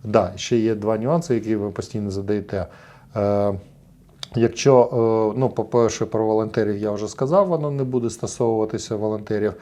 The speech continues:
І по-друге, що, е, наприклад, е,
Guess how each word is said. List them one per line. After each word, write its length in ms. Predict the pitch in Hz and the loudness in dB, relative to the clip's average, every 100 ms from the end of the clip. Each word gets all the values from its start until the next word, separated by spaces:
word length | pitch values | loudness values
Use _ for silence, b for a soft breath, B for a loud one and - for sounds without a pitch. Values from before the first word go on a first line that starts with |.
| B B B | B B B
І 160 | 156 170 | 0 2
по-друге, 440 | 160 123 143 151 | 2 2 2 2
що, 460 | 127 - 120 113 - 123 117 113 110 110 107 110 - | -2 2 4 4 2 -2 0 0 0 0 0 -2 -4
е, 40 | |
наприклад, 680 | 117 110 123 123 117 113 - | -6 0 2 2 0 -2 -2
е, 300 | 113 110 110 | -2 0 0